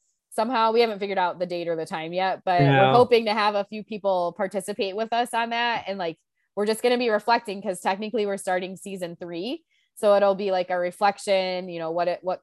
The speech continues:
Speaker 1: kinds of things have you learned? Um, what are, what's your favorite episode? What do you hope we talk about in the future? All of that fun stuff. So hopefully some of you can join us at the end of September for that. We'll give more details,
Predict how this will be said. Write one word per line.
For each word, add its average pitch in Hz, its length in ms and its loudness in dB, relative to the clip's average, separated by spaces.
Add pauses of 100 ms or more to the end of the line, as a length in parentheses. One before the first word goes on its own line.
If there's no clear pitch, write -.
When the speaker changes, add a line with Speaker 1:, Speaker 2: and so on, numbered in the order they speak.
(100)
Speaker 1:
kinds 190 220 -4
of 170 80 -6
things 175 260 -8
have 170 140 -4
you 170 140 -8
learned? 220 600 0 (240)
Um, 160 560 -8 (140)
what 185 240 -2
are, 180 160 0
what's 180 240 -6
your 170 80 -14
favorite 170 280 -4
episode? 202 600 0
What 185 100 0
do 202 60 -10
you 196 80 -8
hope 185 180 -4
we 175 80 -8
talk 175 240 -6
about 160 360 -4
in 160 40 -14
the 147 80 -16
future? 190 680 -6 (300)
All 180 140 4
of 175 60 4
that 170 320 -2
fun 156 180 -8
stuff. - 300 -10
So 147 340 -4 (300)
hopefully 226 300 2
some 214 180 2
of 202 100 -2
you 185 480 0
can 175 300 -2
join 180 240 0
us 175 180 -4
at 170 140 -2
the 175 100 -4
end 170 160 -4
of 160 80 -10
September 175 500 -6
for 170 140 -6
that. 160 260 0
We'll 180 240 0
give 175 220 -2
more 185 180 -6
details, 151 680 -8